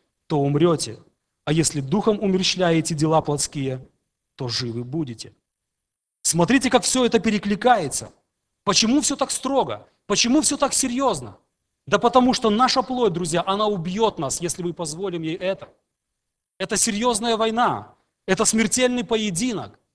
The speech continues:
и здесь нет перемирия, здесь нет ничьей. Выживет либо плоть, либо дух. Будет убита либо плоть, либо дух. Да поможет нам Господь, братья и сёстры.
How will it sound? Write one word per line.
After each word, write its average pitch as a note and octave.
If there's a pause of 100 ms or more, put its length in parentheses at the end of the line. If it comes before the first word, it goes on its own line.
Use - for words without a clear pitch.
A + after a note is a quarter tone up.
(120)
и F3
здесь F3
нет A#3
перемирия, G3+ (220)
здесь D#3+
нет A3+
ничьей. F#3+ (640)
Выживет G#3+
либо A3+
плоть, A#3 (200)
либо F3+
дух. F3 (400)
Будет A3
убита G#3+
либо G#3
плоть, A3 (580)
либо E3+
дух. E3 (1400)
Да C#3+
поможет E3+
нам C#3+
Господь, C3+
братья A#2
и A#2
сёстры. G#2+